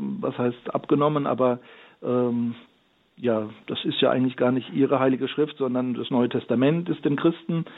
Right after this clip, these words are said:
das Alte Testament ist den Juden. Wie kommen die Christen dazu, also das Alte Testament für sich zu reklamieren? Das ist nicht nur, äh, sinnvoll und erlaubt, sondern nötig, weil im Neuen Testament das auch immer wieder deutlich gesagt wird,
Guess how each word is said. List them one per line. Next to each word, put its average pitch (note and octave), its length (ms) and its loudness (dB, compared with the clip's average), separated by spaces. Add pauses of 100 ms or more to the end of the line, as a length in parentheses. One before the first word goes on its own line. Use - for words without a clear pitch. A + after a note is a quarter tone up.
(280)
das B2 140 -2
Alte C#3+ 260 2
Testament C3+ 520 0
ist - 120 -14
den A#2 120 0
Juden. D3 440 0
Wie B2+ 80 0
kommen C#3+ 260 0
die C3+ 100 2
Christen C#3 320 -2
dazu, B2+ 360 -2
also A#2+ 280 -2 (460)
das - 120 -14
Alte C3 240 0
Testament C3 520 2
für B2+ 140 0
sich D#3 240 0
zu D3 80 0
reklamieren? C3 880 2 (1500)
Das C#3 140 2 (600)
ist D3 200 -6
nicht D3+ 280 0
nur, B2+ 680 2
äh, A#2+ 40 -14 (160)
sinnvoll F3+ 480 2
und - 160 -2
erlaubt, C3+ 400 2
sondern C#3 320 -4 (380)
nötig, E3 580 2
weil D3 460 2 (720)
im E3+ 180 0
Neuen C#3+ 220 2
Testament C3+ 520 0
das C#3+ 140 0
auch A#2+ 100 0
immer D#3 220 0
wieder B2+ 180 6
deutlich C3+ 380 0
gesagt B2 420 -2
wird, C3 200 0